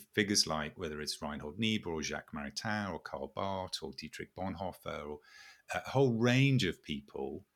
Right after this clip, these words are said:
saw exactly the same move and Christians seduced into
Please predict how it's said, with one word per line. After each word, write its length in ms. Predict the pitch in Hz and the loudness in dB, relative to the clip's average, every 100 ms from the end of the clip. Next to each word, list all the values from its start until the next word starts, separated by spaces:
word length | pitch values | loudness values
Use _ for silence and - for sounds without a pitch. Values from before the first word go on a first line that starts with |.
| _ _ _ _ _ - | _ _ _ _ _ 2
saw 760 | - - - 123 135 135 113 | 4 6 6 8 10 12 10
exactly 560 | 95 90 120 117 - 98 | 8 6 4 4 -4 0
the 100 | 92 | 6
same 640 | - - 95 92 87 82 | 6 6 4 2 0 0
move 560 | 85 80 69 67 71 - | 0 0 -2 -6 -8 -8
and 160 | 85 78 | -10 -6
Christians 580 | - 104 - 92 82 76 | 0 2 2 0 0 2
seduced 1000 | - 82 71 - 98 110 - - - - - | 2 0 -4 -2 0 -2 4 6 6 2 -4
into 840 | 107 107 104 98 - 71 67 67 | 0 2 2 2 0 -2 -4 -8